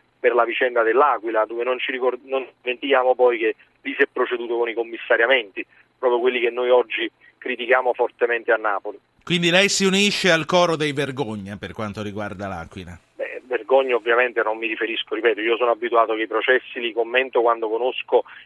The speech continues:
Speaker 1: i fatti. Vergogna perché non sia stata fatta giustizia a persone che hanno perso i loro familiari in vicende dove chiaramente si è,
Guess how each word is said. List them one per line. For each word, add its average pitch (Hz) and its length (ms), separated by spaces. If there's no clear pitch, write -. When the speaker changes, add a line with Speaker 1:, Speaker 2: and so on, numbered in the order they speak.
Speaker 1:
i 123 100
fatti. 110 320
Vergogna 143 560
perché 117 260
non 120 140
sia 123 180
stata 120 180
fatta 117 280
giustizia 123 760
a 120 160
persone 139 440
che 123 80
hanno 113 160
perso 117 320
i 113 40
loro 123 200
familiari 123 720
in 127 160
vicende 123 460
dove 110 220
chiaramente 120 800
si 110 420
è, 104 40